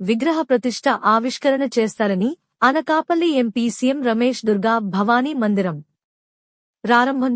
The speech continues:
చేస్తారని, శాసనసభ స్పీకర్ చింతకాయల అయ్యన్న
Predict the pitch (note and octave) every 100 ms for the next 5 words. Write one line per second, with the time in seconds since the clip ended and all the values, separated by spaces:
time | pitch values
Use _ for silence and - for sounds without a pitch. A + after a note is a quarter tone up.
0 | A#3+ A#3 - G#3+ G3+ A#3+ F4+ _ - -
1 | C#4+ D#4+ F#4 F#4 - C4 C4 - C4+ B3+
2 | C4 A3+ - A#3 B3 B3 A#3+ B3+ - A3
3 | B3